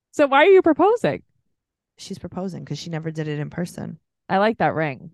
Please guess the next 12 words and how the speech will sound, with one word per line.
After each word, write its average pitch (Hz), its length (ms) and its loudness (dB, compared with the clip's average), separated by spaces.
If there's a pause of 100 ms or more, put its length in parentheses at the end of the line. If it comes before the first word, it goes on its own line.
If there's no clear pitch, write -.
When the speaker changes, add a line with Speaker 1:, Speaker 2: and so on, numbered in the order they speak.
Speaker 1:
but 190 100 -2
not 208 180 2
as 202 160 0
a, 175 80 0 (240)
a 170 60 -10
proposing 165 720 -4
Speaker 2:
Right. 117 380 0
Speaker 1:
ring. - 100 -20 (220)
Speaker 2:
Yes. - 520 -6
Speaker 1:
<laughs> 196 60 -6 (360)
Speaker 2:
So, 147 480 4
uh, 135 400 0